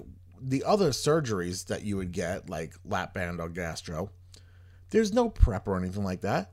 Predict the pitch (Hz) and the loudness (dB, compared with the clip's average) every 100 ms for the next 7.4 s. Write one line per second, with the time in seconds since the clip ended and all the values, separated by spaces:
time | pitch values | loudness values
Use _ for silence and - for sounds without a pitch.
0 | - 185 196 180 190 180 214 240 214 214 | -4 2 2 2 0 0 0 2 4 4
1 | 196 - - - 147 160 170 190 180 175 | 4 2 0 0 0 2 4 2 4 4
2 | 160 165 156 143 139 139 - 156 113 98 | 6 4 4 6 6 6 6 6 6 6
3 | 117 - - - - - 233 214 170 156 | 2 -6 -18 -16 0 6 6 6 4 2
4 | - 135 131 - - - 127 123 - - | 0 2 2 0 -2 2 2 2 -2 0
5 | 117 92 71 - - 147 139 120 107 85 | 0 0 -6 -10 -8 4 4 6 2 0
6 | - - 131 131 123 107 165 208 160 156 | -6 0 4 6 6 4 6 6 6 2
7 | 135 120 90 | 2 0 -2